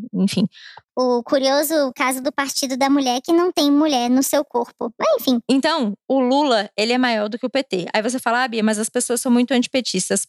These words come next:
Speaker 1: Pois é, mas o Lula é maior que o petismo. Assim como o Bolsonaro é, é,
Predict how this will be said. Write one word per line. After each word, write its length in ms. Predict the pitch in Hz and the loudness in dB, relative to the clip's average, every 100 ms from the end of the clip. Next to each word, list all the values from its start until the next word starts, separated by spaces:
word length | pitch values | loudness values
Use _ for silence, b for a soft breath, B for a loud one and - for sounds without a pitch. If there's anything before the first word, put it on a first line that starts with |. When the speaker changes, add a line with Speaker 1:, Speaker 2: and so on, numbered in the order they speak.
| - | -2
Speaker 1:
Pois 340 | 262 233 190 | 0 0 -2
é, 160 | 185 175 _ _ _ | -2 -4 _ _ _
mas 280 | 214 226 233 | 0 0 0
o 60 | 254 | -2
Lula 240 | 226 220 | 0 0
é 40 | 214 | 2
maior 280 | 220 208 | 0 -2
que 140 | - 247 | -4 -2
o 20 | |
petismo. 580 | 254 262 - 180 175 180 - _ _ _ - | -2 -2 -2 -4 -4 -6 -10 _ _ _ -4
Assim 320 | 233 - 220 | -2 0 -2
como 220 | 226 240 | 2 2
o 40 | 220 | 2
Bolsonaro 720 | 220 220 - 226 208 202 214 - | 0 0 0 0 2 0 0 0
é, 260 | 220 196 - _ _ _ _ | 0 -2 -8 _ _ _ _
é, 140 | - | -4